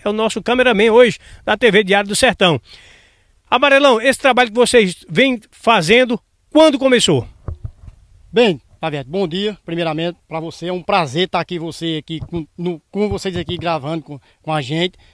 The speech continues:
Speaker 2: E mandar aí também um bom dia pra todos lá da T V Diário. Bem, começou num, num, numa simples brincadeira. Emanuel já vinha de um trabalho e não deu certo, ele me, me fez o convite. E através desse convite nós estamos aí conquistando o nosso espaço.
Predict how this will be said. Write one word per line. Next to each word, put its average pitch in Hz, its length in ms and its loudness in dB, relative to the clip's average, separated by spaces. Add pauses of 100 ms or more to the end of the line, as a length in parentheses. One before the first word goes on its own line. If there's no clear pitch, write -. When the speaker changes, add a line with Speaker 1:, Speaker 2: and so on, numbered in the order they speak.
(140)
Speaker 2:
E 202 460 -6
mandar 190 300 -4
aí 180 100 0
também 170 260 -6
um 175 60 -8
bom 175 140 -6
dia 170 120 -6
pra 170 140 -12
todos 180 300 -8
lá 175 100 -4
da 165 160 -4
T 156 160 -12
V 160 100 -8
Diário. 156 380 -4 (300)
Bem, 185 280 0 (280)
começou 254 560 2
num, 254 340 0 (160)
num, 240 280 -8
numa 269 180 0
simples 262 280 -4
brincadeira. 180 560 -2 (320)
Emanuel 214 440 2
já 202 160 2
vinha 190 160 -2
de 185 80 -4
um 202 80 -4
trabalho 254 580 0 (220)
e 220 80 -6
não 247 120 -2
deu 254 160 4
certo, 262 340 0
ele 277 380 4
me, 247 160 -4 (200)
me 254 180 2
fez 262 180 0
o 294 80 -2
convite. 190 420 -4 (280)
E 262 180 -4
através 285 380 2
desse 302 160 -2
convite 285 340 -2
nós 311 120 4
estamos 294 260 -2
aí 269 280 2
conquistando 285 540 -2
o 294 40 -2
nosso 294 200 2
espaço. - 480 -8